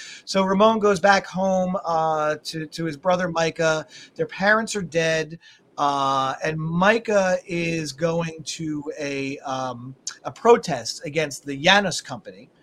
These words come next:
or the Janus Company. Uh, and this is actually the company that sent these astronauts into, in, you know, to the moon and, and, and caused these problems. So, uh, so that court sort of has them butt heads, right? Ramon and Micah.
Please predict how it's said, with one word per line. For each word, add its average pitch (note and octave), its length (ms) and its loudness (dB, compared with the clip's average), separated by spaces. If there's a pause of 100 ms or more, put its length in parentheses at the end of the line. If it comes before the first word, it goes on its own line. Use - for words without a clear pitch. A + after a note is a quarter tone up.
(140)
or C#3 60 -12
the C3 100 -8
Janus E3+ 440 2
Company. A2 460 -14 (340)
Uh, C#3 300 -2
and D#3 160 -2
this A#3 200 4
is G3+ 120 0
actually F#3 320 4
the E3 120 -4
company F3+ 380 -2
that D3 200 -2
sent F3 280 -2
these D3+ 180 -6
astronauts D3+ 640 0
into, C3+ 280 -12
in, C3+ 240 -10
you C#3+ 160 -10
know, C3 120 -6
to C3+ 140 -14
the C3 100 -10
moon F3+ 480 0 (300)
and, D3+ 440 -2
and, C#3+ 280 -6
and C#3 200 -8
caused C3 340 -4
these C#3 160 -6
problems. C#3+ 540 2
So, D#3+ 460 2 (400)
uh, D3 640 4 (560)
so - 360 -2
that G#3+ 220 8
court G#3+ 300 2
sort G3+ 180 -2
of F#3 140 2
has F3+ 260 2
them F3 240 0
butt D3+ 260 -2
heads, B2+ 380 -12
right? D3 280 -2
Ramon D3 400 -4
and C3 100 -8
Micah. A#2+ 340 -10